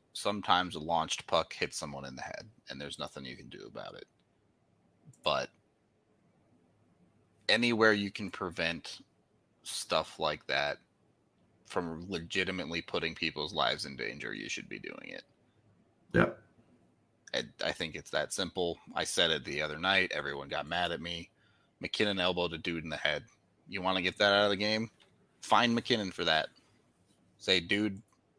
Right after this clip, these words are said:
Speaker 1: that's not acceptable."
Speaker 2: Yeah.
Speaker 1: It's very
Speaker 2: I mean, he got, he was properly penalized for it.
Speaker 1: Yep. He got his two-minute minor. But, again, uh, the, I, we talked about it a million times, but if you're extra harsh on it,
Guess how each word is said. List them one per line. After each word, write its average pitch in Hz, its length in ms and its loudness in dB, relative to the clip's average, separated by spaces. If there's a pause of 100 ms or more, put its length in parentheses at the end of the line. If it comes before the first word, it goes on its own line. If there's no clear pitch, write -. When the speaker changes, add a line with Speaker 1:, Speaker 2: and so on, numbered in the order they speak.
(120)
Speaker 1:
that's 98 200 4
not 95 160 6
acceptable." 82 680 0 (400)
Speaker 2:
Yeah. 139 260 12 (280)
Speaker 1:
It's 95 140 -6
very 110 340 8
Speaker 2:
I 147 80 12
mean, 165 220 12
he 165 100 12
got, 165 380 12
he 160 140 4
was 131 180 4
properly 165 480 12
penalized 95 580 10
for 85 320 4
it. - 220 4 (420)
Speaker 1:
Yep. 160 140 2 (200)
He 139 100 2
got 156 140 8
his 127 140 2
two-minute 107 360 0
minor. 90 340 0 (380)
But, 87 180 4 (800)
again, 98 400 6 (320)
uh, 85 200 2
the, 73 140 0
I, 60 140 2
we 90 160 -2
talked 78 240 4
about 50 220 -6
it - 40 -12
a - 40 -14
million - 280 -12
times, - 360 -10
but - 140 -4 (600)
if - 100 -8
you're 98 200 4
extra - 340 4
harsh 120 320 8
on 92 180 6
it, 82 140 8